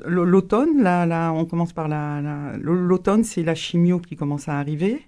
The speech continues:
L'hiver, c'est, on est en plein dedans où on perd, euh, nos cheveux, les sourcils, enfin, voilà, on, on perd beaucoup de choses. Et,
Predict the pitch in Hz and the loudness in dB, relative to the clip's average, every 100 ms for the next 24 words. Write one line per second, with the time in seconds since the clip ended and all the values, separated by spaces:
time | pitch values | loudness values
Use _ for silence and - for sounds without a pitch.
0 | _ _ - 160 180 175 185 185 - - | _ _ -8 -2 0 0 0 -2 -6 -6
1 | 156 156 160 165 165 175 170 160 180 185 | -2 0 2 0 0 0 0 0 0 0
2 | 170 151 151 156 160 156 147 147 151 151 | -2 -2 -4 -6 -6 -6 -4 -4 -4 -4
3 | - 165 165 170 175 180 180 156 143 156 | -8 -4 -2 0 0 0 0 -2 -6 -10
4 | - - 170 180 180 156 - 151 135 135 | -10 -6 -2 -2 -2 -4 -4 -2 -2 -2
5 | 135 151 185 147 143 139 135 127 85 147 | -4 -2 -2 -2 -2 -4 -6 -8 -8 -8
6 | 156 156 147 147 135 - 240 - _ _ | -4 -4 -4 -8 -8 -4 -6 -8 _ _
7 | - - - _ _ 180 180 180 175 165 | -20 -20 -20 _ _ -4 0 2 0 0
8 | 160 151 | -4 -6